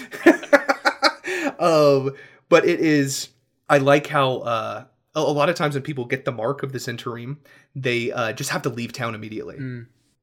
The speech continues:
Speaker 1: They're just like, they have to go into exile. Um, and it's, it's a really cool way for the Zhentarim to kinda pull puppet strings,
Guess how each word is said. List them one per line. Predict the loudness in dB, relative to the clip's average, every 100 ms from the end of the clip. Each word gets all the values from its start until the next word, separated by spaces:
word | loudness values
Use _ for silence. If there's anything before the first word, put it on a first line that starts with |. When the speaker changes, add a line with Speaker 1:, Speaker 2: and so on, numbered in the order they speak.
| _
Speaker 1:
They're | -6
just | -4 -4
like, | 0
they | 0
have | 0 -2 -2
to | -4
go | -6
into | -6 -8
exile. | -10 -12 -14 -18 _ _ _ _
Um, | -4 -2 -2 -6 -14 -20 _
and | -4
it's, | -4 -6
it's | -6
a | -4
really | -2 -4
cool | -2 -2
way | -2
for | -4
the | -6
Zhentarim | -6 -8 -8 -8
to | -10
kinda | -6 -6 -6 _ _ _
pull | -10 -4 -4
puppet | -4 -6 -6
strings, | -10 -6 -6 -6 -10